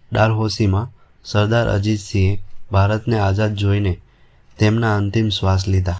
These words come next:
જે દિવસે દેશે સ્વતંત્રતાનો શ્વાસ લીધો,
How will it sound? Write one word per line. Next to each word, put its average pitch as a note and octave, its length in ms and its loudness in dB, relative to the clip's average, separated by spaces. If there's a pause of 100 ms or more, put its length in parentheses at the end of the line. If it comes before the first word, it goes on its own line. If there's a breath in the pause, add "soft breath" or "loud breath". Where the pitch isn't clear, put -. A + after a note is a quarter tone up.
જે A#2 220 4
દિવસે A#2 640 0 (140)
દેશે A2+ 380 2
સ્વતંત્રતાનો A#2 920 -2
શ્વાસ G#2+ 380 -2
લીધો, G#2+ 360 0